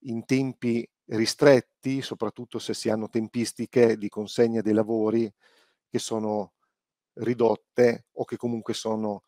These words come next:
eh, tempistiche molto strette per le normative vigenti, per le analisi di elementi specifici. Facciamo un esempio banale, come tutta l'analisi microbiologica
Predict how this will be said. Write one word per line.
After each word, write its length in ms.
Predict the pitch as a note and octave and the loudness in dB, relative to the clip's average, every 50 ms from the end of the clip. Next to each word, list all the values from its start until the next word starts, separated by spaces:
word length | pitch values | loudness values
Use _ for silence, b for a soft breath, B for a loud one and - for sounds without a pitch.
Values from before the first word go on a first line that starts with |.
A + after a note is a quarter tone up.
| _ _ _ _ _ | _ _ _ _ _
eh, 1200 | - A2 G#2+ - G#1 G#2 G#2 G#1 G#1 G#1 G#1 G#1 G#1 G#1 G#1 G1+ G1+ G#1 G1+ G1+ G#1 - F#2+ G2+ F#2+ _ | -8 -2 0 0 2 2 0 0 0 -2 -2 -2 -2 -4 -4 -4 -6 -6 -8 -8 -10 -10 -12 -14 -14 _
tempistiche 520 | - B2+ A#2+ A2+ - B2 A2+ - A2+ G#2 A2+ | -4 -2 -2 -2 -2 -4 -4 -2 0 0 2
molto 380 | A2 A2+ A#2+ A2+ - _ - | 2 2 -2 -4 -6 _ -10
strette 560 | G#2+ - - - C3 A#2+ A#2 - _ - A#2+ - | -12 -8 0 6 6 6 6 6 _ 0 0 0
per 320 | _ - A2+ A2 A2 G#2+ | _ 2 4 4 4 2
le 80 | G#2+ G2+ | 0 -2
normative 460 | G2+ G2+ G2 G#2 - - G#2+ G2+ G2 | -2 -4 -6 -6 -6 -6 -4 -4 -4
vigenti, 720 | G2 G2+ G2 G#2+ C#3 C3+ B2 A#2+ A#2+ - - A#2+ A#2 A2 - | -4 -4 -2 2 4 4 4 2 0 -4 -4 -2 -2 -2 0
per 120 | A#2 G#2 | 0 0
le 80 | G2+ G#2 | 0 2
analisi 420 | G#2 G#2+ A2 G#2+ A2 G2 F#2+ G2+ | 2 0 2 2 0 -2 -4 -6
di 260 | F#2+ G#2+ G#2+ G2+ - _ _ _ _ | -4 -4 -4 -6 -6 _ _ _ _
elementi 500 | - A2 G#2+ A2 A2 A2+ A2+ A2 - G#2 | -6 -4 -2 -2 0 0 -2 -2 -6 -8
specifici. 760 | - - A2 G2+ - - A#2+ A#2 - - A2 - - A#2 A#2 - b b b b b b b | -8 -6 -6 -6 -4 -4 -4 -4 -4 -6 -8 -4 -2 -4 -4 -4 b b b b b b b
Facciamo 520 | b - - - - G#2+ G#2 G2 G2+ G2 | b -12 -8 -6 -6 -6 -4 -4 -6 -6
un 180 | G2 G2 G2+ G2+ | -8 -8 -8 -6
esempio 340 | F2+ G#2+ G#2+ G2 - G#2+ | -4 -4 -4 -2 -4 -2
banale, 420 | G2 G#2 A2 A2 G#2 G#2+ G#2 G#2+ - | 2 4 4 4 4 4 4 2 0
come 220 | - G#2+ A2 G#2 | -2 -4 -6 -6
tutta 240 | - A#2+ - - A#2 | -6 -6 -4 0 2
l'analisi 580 | A2 A2 A2 A2+ A#2 A#2 A2+ G2+ G#2+ A2 A2 A2 | 4 4 6 6 4 4 2 0 -2 -2 -2 -2
microbiologica 1080 | A2 A#2+ - - A2+ G#2+ G#2+ A2+ A2 G#2+ G#2+ A2 G#2+ G#2 A2+ - - A#2 A2 A2 | -2 -4 -4 -4 -4 -2 0 2 2 2 2 0 -2 -4 -6 -2 2 4 4 2